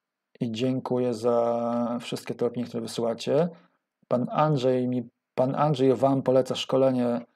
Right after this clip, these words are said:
z OneNote, bo twierdzi, że szkolenie jest super. To dziękuję, panie Andrzeju, że, Andrzeju, za uznanie. Starałem się tak właśnie zrobić, żeby takie właśnie były reakcje. Nie wygórowana cena, uważam, więc, więc jest okej, sądzę.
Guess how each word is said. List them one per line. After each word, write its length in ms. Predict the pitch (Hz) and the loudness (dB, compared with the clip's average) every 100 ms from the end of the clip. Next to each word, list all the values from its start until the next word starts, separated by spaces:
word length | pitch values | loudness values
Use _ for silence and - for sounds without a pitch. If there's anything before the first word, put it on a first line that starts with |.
| _ | _
z 100 | - | -6
OneNote, 540 | 123 123 123 123 120 117 | -2 0 0 0 0 0
bo 300 | 120 120 120 | 2 2 0
twierdzi, 460 | - - 127 113 | -4 -2 -2 0
że 60 | 113 | -6
szkolenie 380 | - 127 123 120 | -4 -2 0 0
jest 160 | 117 | -2
super. 420 | - 117 - 120 131 | -4 -6 -2 -2 -2
To 100 | 123 | -4
dziękuję, 340 | 120 120 120 | -4 -2 -2
panie 340 | 120 117 117 | -2 -4 -4
Andrzeju, 420 | 117 127 117 123 123 | -4 -4 -4 -4 -4
że, 200 | 110 127 - | -6 -8 -6
Andrzeju, 380 | 123 120 123 123 | -6 -4 -2 -2
za 120 | 117 | -4
uznanie. 760 | - 135 135 120 117 123 151 180 - - _ _ _ - | -4 -4 -2 -2 -2 -2 -2 -2 -6 -20 _ _ _ -20
Starałem 480 | - 123 135 139 131 | -2 4 6 6 4
się 300 | - 127 - - | -2 -4 -4 -8
tak 200 | 120 - | -6 -2
właśnie 280 | 123 - | -4 -4
zrobić, 220 | 120 117 113 | -4 -4 -4
żeby 160 | 113 | -6
takie 300 | 117 - 120 | -6 -6 -6
właśnie 240 | 113 - 110 | -6 -6 -6
były 140 | 117 | -4
reakcje. 800 | 117 123 117 - - 135 185 190 _ _ _ _ _ _ _ _ _ _ - | -2 -2 -4 -6 -4 0 0 -2 _ _ _ _ _ _ _ _ _ _ -12
Nie 180 | 359 320 | -6 0
wygórowana 580 | 254 190 185 147 131 113 | 4 6 6 6 4 0
cena, 460 | - 120 151 143 | -6 -6 -4 -2
uważam, 460 | 120 113 123 127 113 | -4 -4 -4 -4 -6
więc, 360 | 113 113 - - - - | -6 -10 -14 -20 -20 -14
więc 360 | 113 113 110 | -8 -8 -6
jest 180 | - - | -8 -8
okej, 500 | 113 - 107 123 185 - _ _ _ _ _ _ - | -8 -6 -4 -2 -2 -4 _ _ _ _ _ _ -18
sądzę. 440 | - 107 113 170 | -12 -10 -6 -8